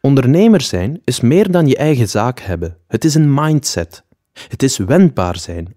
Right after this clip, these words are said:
opportuniteiten zien en risico's inschatten. Het is bovendien iets wat je kan leren. Niemand is een geboren ondernemer. Niemand is een geboren leider.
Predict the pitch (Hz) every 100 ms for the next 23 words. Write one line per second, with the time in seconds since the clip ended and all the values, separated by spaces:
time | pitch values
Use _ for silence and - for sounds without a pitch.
0 | - 202 202 180 147 117 98 139 170 175
1 | - 165 160 - - - - 104 95 131
2 | 104 - 87 85 - 92 90 - 87 -
3 | 82 - _ _ _ _ _ _ - -
4 | 107 - 247 - 117 104 95 92 98 -
5 | - 98 135 160 170 196 220 123 90 -
6 | _ _ _ _ - 95 165 240 226 196
7 | 165 151 123 110 131 131 113 107 98 82
8 | 85 80 - _ _ _ - - 92 131
9 | 220 226 117 98 107 107 95 92 127 160
10 | 151 92 87